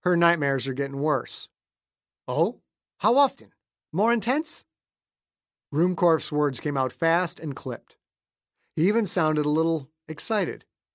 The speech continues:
Colding often wondered if the man saw Gian as a person or as a set of symptoms, just another scientific problem to be solved. "Three nights in a row," Colding said. "I can't really say if they're more intense."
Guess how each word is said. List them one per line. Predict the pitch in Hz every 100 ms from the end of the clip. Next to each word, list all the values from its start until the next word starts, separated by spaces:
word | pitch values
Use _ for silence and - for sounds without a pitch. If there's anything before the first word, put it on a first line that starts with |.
| _ _ _ _ _ _ _ _ -
Colding | 214 214 190
often | 175 185 214 180
wondered | 156 143 131
if | 131
the | 147
man | 139 147 151
saw | 147 165 165 175
Gian | 143 143 143
as | 139
a | 131
person | - - 247 262 247 233 _ _ _
or | 190 175
as | 151
a |
set | - 170 156
of | 160
symptoms, | - 139 - 107 - - _ _ _ _
just | 147 151 -
another | 151 147 151
scientific | - 151 151 151 165 165
problem | - 190 139 117 110
to | 131
be |
solved. | 135 - 147 113 - _ _ _ _ _ _ _ _ _ _ _ _
"Three | 165 208
nights | 208 196 190
in | 180
a | 165
row," | 170 208 160 - _
Colding | - 135 120 117
said. | - 107 - _ _ _ _ _
"I | -
can't | - 254
really | 240 214 185
say | - 214 175
if | 135
they're | 147
more | 151 139
intense." | 123 - 156 - -